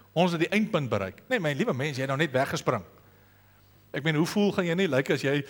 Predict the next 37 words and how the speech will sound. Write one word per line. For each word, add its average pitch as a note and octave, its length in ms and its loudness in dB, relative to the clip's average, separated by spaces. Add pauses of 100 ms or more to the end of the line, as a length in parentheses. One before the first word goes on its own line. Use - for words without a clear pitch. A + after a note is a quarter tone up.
(300)
op D3 140 -2
'n, D#3 180 2
op - 60 0
'n D3 120 2
aanloopbaan, D#3 460 4
op C3+ 100 -2
'n B2+ 140 4
resiesbaan C#3+ 540 2
staan D#3+ 340 0 (560)
en, C3+ 220 -2
eh, A2+ 140 2 (100)
jy B2+ 100 0
staan D#3+ 260 2
in C#3+ 120 0
die A#2 100 0
wegspringblokke C#3+ 840 2 (140)
en C3+ 80 -4
die B2+ 100 0
skoot F#3 300 2
klap E3+ 220 4
en C#3+ 60 -4
jy C#3 60 -2
staan C3 300 4
regop A#2 300 -2
en A2+ 60 -8
sê, C3 140 0
"Jee, G4 380 2
ek - 80 -6
het - 80 -4
gewen," D3 320 0
en, G#2+ 140 -6
eh, A2+ 140 -4 (640)
daar G3+ 540 8
hardloop D3+ 320 4
al C3+ 140 2
die C#3 60 -4
ander. A2+ 260 -2